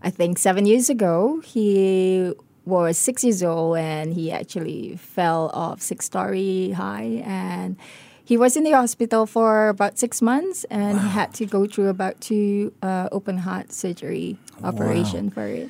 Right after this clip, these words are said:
Speaker 1: Yeah.
Speaker 2: That's, that must have been so distressing for you. I mean, what, uh, kind of journey was it for you as, uh, he recovered and immediately after that? Tell us about that.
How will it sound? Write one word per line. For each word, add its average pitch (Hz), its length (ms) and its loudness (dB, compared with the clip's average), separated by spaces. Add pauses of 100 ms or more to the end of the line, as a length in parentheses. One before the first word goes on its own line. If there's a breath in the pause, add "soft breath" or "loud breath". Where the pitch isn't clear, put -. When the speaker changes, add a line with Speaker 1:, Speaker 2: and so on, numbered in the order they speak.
(120)
Speaker 1:
Yeah. 208 220 -12
Speaker 2:
That's, - 320 -4 (100)
that 120 160 -2
must 120 220 -2
have - 60 -8
been 101 160 0
so 113 440 0
distressing 104 680 -2
for 110 300 -2
you. 104 200 -2
I - 40 -4
mean, 110 220 0
what, - 340 -2
uh, 107 100 0
kind 113 200 0
of 107 60 -2
journey 107 280 0
was 101 220 -2
it - 100 -10
for 107 220 -2
you 98 120 -2
as, 95 220 -4
uh, 98 80 -2
he 98 160 -4
recovered 98 540 -4
and 92 180 -4 (400 loud breath)
immediately 107 420 -2
after 95 340 -2
that? 98 260 -6
Tell 113 160 -2
us 101 100 -4
about 101 220 -6
that. 87 140 -8